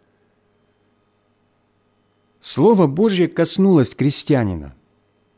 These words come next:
и он с радостью принял Христа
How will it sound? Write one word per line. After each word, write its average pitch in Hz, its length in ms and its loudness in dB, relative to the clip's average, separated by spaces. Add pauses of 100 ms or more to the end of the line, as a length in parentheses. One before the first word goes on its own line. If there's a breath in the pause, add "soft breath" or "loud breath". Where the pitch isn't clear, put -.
(600)
и 98 100 -4
он 170 180 4
с - 120 -4
радостью 170 520 -2
принял 156 440 -2
Христа 190 580 -4